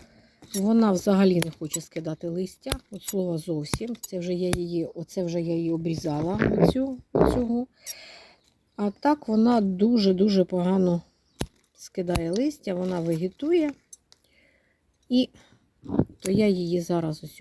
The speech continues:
обрізаю. І зараз покажу вам ще на прикладі гортензію. І почистю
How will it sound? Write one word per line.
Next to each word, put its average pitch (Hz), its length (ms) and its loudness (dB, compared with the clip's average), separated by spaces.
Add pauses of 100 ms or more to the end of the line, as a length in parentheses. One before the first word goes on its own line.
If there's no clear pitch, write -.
(140)
обрізаю. 175 760 -2 (1800)
І 175 80 -10
зараз 175 300 -2
покажу 170 460 -8
вам 170 220 -6
ще 277 460 -6
на 240 120 0
прикладі 220 640 -2 (320)
гортензію. 190 800 -2 (1500)
І 254 340 2 (1700)
почистю 180 720 4